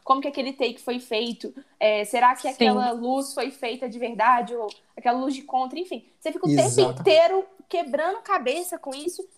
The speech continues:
Speaker 1: e,
Speaker 3: É.
Speaker 1: e, de fato, tudo é referência.
Speaker 3: Exatamente,
Speaker 1: E o
Speaker 3: a gente trabalha com entretenimento, a gente trabalha com o lazer das outras pessoas, né?
Speaker 1: Isso.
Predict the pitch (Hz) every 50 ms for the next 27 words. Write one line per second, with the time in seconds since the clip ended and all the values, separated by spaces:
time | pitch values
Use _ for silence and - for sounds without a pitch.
0 | _ _ - - 156 156 - - 294 - - 285 - - 330 302 269 254 254 247
1 | - _ _ _ 339 339 381 392 392 392 381 359 - - - 247 254 262 269 269
2 | 269 269 - 277 254 233 196 180 190 - - - - _ 156 151 143 165 170 185
3 | 196 202 202 170 202 180 156 196 208 - 233 - 214 214 185 214 226 254 247 -
4 | - 240 226 220 220 233 208 - 214 196 202 196 180 160 156 147 160 151 143 156
5 | 165 - - - 185 165 151 147 143 151 170 190 202 185 - - _ _ _ _
6 | _ _ _ - - 202 220 254 277 - - - - _ _ _ - 190 208 208
7 | 220 208 202 180 151 143 170 202 240 262 208 208 196 180 170 175 160 165 160 156
8 | - - 151 135 - - 147 135 123 120 110 113 - - - - _ _ _ _
9 | _ _ - - 135 139 147 175 180 - - -